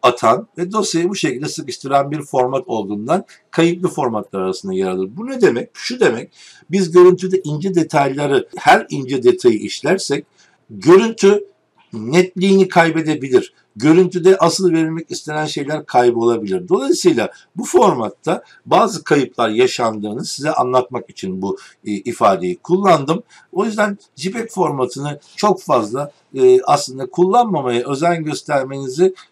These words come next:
tavsiye ediyorum. E P S formatımız var.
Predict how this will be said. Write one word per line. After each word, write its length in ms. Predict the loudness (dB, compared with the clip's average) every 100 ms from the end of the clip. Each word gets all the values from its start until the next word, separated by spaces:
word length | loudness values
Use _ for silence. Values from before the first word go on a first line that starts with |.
| _
tavsiye 540 | 2 2 0 0 2 0
ediyorum. 480 | -4 0 0 -2 -8 _ _ _
E 140 | -2 0
P 160 | 0
S 220 | 0 -4
formatımız 800 | -4 -2 0 -2 -4 -8 -8 -2
var. 200 | 2 2